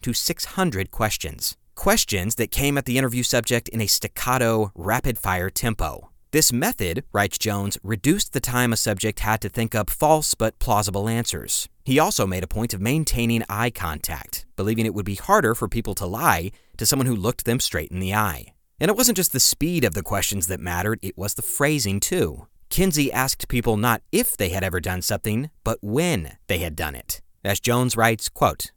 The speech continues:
"Kinsey quickly discovered that people could be inveigled into admitting a greater variety of behavior if they bore the burden of denial. He assumed that everyone had engaged in forbidden behavior unless she or he said otherwise,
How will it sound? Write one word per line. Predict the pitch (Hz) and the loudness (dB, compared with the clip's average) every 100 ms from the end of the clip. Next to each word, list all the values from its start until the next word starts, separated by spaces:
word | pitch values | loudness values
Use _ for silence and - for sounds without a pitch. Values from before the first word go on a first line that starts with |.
| _ - | _ 2
"Kinsey | 220 233 196 | 4 4 2
quickly | - 160 160 | 2 2 4
discovered | 120 110 - 120 107 87 | 4 2 2 2 2 0
that | 98 | -2
people | - 151 127 | 0 0 0
could | 123 | 0
be | 104 123 | 2 2
inveigled | 101 101 117 113 104 | 2 2 2 2 0
into | 101 101 | 0 0
admitting | 101 120 117 | 2 2 2
a | 110 | 0
greater | - 107 185 | -2 0 0
variety | 110 107 131 113 95 90 | 0 2 4 2 0 -2
of | |
behavior | 92 104 160 104 87 85 - | -4 0 0 0 -2 -4 -6
if | 110 | -2
they | 110 | -2
bore | 92 139 151 | 2 2 4
the | 135 | 2
burden | 98 107 113 | 0 0 0
of | 95 | -2
denial. | 107 104 110 113 78 55 - _ | -2 0 0 -2 -4 -8 -18 _
He | - 180 | 4 6
assumed | 170 - 180 123 131 | 6 4 4 4 2
that | 107 - | -2 0
everyone | 160 185 165 143 131 | 0 4 2 2 0
had | 120 | 0
engaged | 117 95 110 117 - | 0 0 2 2 0
in | 104 | -2
forbidden | - 107 90 127 120 | -2 0 0 0 2
behavior | 113 143 165 90 90 120 - | 0 2 2 2 -2 -4 -2
unless | 107 104 | -2 0
she | - 101 | -2 0
or | 107 107 | 0 0
he | 95 95 | 0 0
said | - 90 | 0 0
otherwise, | 143 147 82 64 50 - | 0 0 0 -4 -4 -6